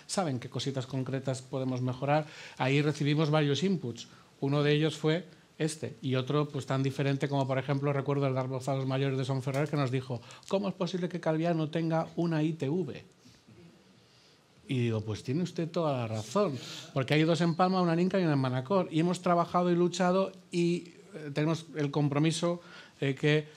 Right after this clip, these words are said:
en el polígono Son Bugadellas, como todo en la vida tarda, <laughs> pero, eh, en un año, año y medio podamos tener una I T V, eh, porque el Consejo Insular de Mallorca ha, ha dicho que sí, que, que es cierto, que esta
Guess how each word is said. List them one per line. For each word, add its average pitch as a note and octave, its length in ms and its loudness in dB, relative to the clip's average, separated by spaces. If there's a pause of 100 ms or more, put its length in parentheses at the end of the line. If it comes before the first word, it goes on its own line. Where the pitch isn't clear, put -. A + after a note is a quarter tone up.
(260)
en C3+ 140 0
el C3 100 0
polígono D3 340 2
Son D3+ 140 2
Bugadellas, D3+ 640 2 (800)
como B2+ 200 0
todo B2+ 340 0
en B2 80 0
la B2+ 80 2
vida B2+ 360 0
tarda, C3+ 320 2 (260)
<laughs> - 240 -16
pero, C3+ 400 2
eh, B2 280 0
en B2 80 0
un C3 80 0
año, D#3 320 4
año D3 160 4
y D3 80 4
medio D3+ 360 6
podamos D3 360 2
tener D3+ 160 4
una D3 160 4
I C#3 60 0
T C#3+ 100 0
V, C#3+ 320 2 (340)
eh, B2+ 540 0 (340)
porque B2 200 -2
el B2+ 80 0
Consejo C3+ 320 2
Insular C#3+ 340 2
de C#3 60 0
Mallorca C#3 600 0
ha, A#2+ 640 -4
ha B2 60 -2
dicho B2+ 200 -2
que A#2+ 60 -2
sí, B2 380 -2
que, A2 360 -6
que A#2+ 100 -6
es A2+ 60 -6
cierto, D3+ 360 0
que A#2+ 180 -4
esta B2 320 -4